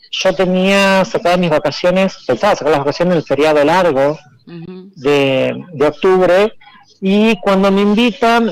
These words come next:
Speaker 1: me puse a hablar con, con Mauri, mi compañero de, de Vive, y, y ¿cómo es? Y bueno, decidimos... Bueno, cancelar un viaje y pasarlo para fin de mes para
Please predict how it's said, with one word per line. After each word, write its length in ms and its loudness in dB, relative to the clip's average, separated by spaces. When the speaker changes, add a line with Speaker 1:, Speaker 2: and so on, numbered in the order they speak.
Speaker 1:
me 100 -2
puse 220 -2
a 40 2
hablar 180 2
con, 380 0
con 440 0
Mauri, 320 0
mi 100 -4
compañero 800 0
de, 480 -2
de 180 0
Vive, 520 2
y, 280 0
y 200 0
¿cómo 300 0
es? 180 -4
Y 460 2
bueno, 260 2
decidimos... 720 0
Bueno, 240 0
cancelar 460 0
un 80 2
viaje 260 0
y 40 0
pasarlo 440 0
para 160 0
fin 200 -4
de 60 2
mes 160 0
para 240 0